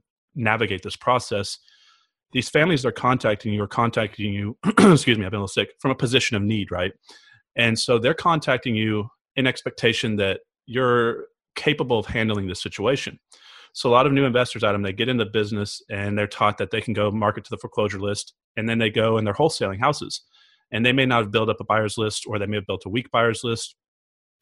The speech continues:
or they may have been out there talking to lenders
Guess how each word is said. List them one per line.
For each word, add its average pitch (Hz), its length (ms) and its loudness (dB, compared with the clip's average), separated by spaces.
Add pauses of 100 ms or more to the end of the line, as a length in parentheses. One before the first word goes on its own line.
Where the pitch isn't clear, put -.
(160)
or 135 140 4
they 127 140 6
may 120 240 4
have 110 480 0 (560)
been 143 120 4
out 135 140 2
there 127 80 0
talking 117 360 2
to 104 80 -2
lenders 107 640 -2